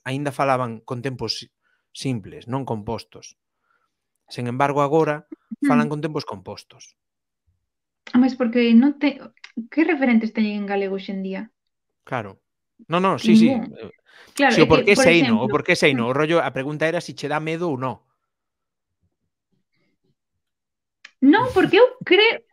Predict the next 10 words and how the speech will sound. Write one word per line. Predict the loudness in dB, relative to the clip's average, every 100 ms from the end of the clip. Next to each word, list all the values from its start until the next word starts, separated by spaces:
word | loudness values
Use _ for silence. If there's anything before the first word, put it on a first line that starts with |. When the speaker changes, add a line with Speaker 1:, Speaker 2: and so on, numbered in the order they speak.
| 4
Speaker 2:
a | 6
ver, | 6
eu | 4 2
son | 0
esperanzadora, | 0 0 0 0 0 2 2 2
non | 2 0
vexo | 2
o | 2 2
apocalipse. | 0 0 -2 0 -2 -4 -6 -6 -4 -6 -8 -16 -20 _ _
Eu | 4